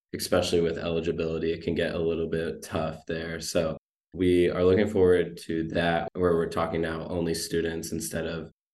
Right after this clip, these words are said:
you know, X amount of families eligible versus X amount of students eligible. We just now wanna say students eligible. And then also with the data collection process, because we bumped up the timeline a little bit, those tax credit scholarships are not going to be as updated because the data is just not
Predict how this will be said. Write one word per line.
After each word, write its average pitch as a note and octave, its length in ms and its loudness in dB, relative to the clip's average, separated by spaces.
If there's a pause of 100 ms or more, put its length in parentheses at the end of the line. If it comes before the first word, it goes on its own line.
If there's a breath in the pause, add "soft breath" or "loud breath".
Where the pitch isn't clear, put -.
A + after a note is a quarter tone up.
(120)
you F#2 100 4
know, D#2+ 440 -2
X G2+ 220 -2
amount F#2+ 220 4
of F#2+ 80 -2
families F#2 340 4
eligible E2 580 -2
versus E2 300 -4
X F#2 160 -4
amount E2+ 120 0
of D#2+ 60 -4
students E2 280 -2
eligible. D#2+ 340 -4
We E2 80 0
just E2 300 -6
now E2 180 -6
wanna F2 180 -8
say F2 200 -4
students D#2+ 440 -2
eligible. D#2+ 560 -6 (460)
And F#2 180 0
then E2 400 0
also F2+ 320 2
with F2 200 6
the E2 280 0
data G#2 240 6
collection F2 460 2
process, E2+ 640 0 (260)
because A2 300 4
we G#2+ 100 8
bumped F#2 280 6
up F#2 100 4
the - 80 0
timeline F2+ 520 4
a F2+ 60 6
little F2+ 240 6
bit, F2+ 180 4 (320)
those G2 140 2
tax F2 320 -2
credit F#2 220 4
scholarships F#2+ 640 2
are E2 80 0
not E2+ 340 2
going E2+ 200 2
to E2 60 0
be E2 180 0
as E2 240 0
updated E2+ 420 2
because F#2+ 320 2
the E2+ 80 4
data E2 240 4
is D#2+ 140 0
just D#2+ 200 -2
not D#2+ 320 -2